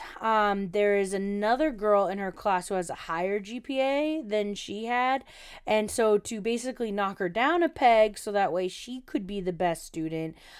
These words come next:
um, she logs into this other girl's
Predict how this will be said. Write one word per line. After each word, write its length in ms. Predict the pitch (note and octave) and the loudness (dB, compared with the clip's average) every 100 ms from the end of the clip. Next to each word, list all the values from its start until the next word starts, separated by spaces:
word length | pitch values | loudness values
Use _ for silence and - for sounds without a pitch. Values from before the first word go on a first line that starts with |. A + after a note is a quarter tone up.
| - - | -16 -2
um, 440 | G3+ G3 F#3 F3+ | 2 2 2 -2
she 580 | F3+ - A3+ A3 G#3+ G#3 - - | -4 -6 -6 -6 -6 -8 -12 -8
logs 580 | G3 G#3 G#3+ G3+ F#3 | 0 4 4 2 -4
into 880 | F#3+ G3 G3+ - G3 F3 F3 F3 E3+ E3 | -4 -4 -6 -6 -2 0 2 0 -2 -4
this 220 | F3+ - | -6 -4
other 280 | D3 F#3 F#3 | -4 -2 -2
girl's 720 | E3 F3+ E3 D#3+ E3 - | -2 -2 -2 -2 -6 -8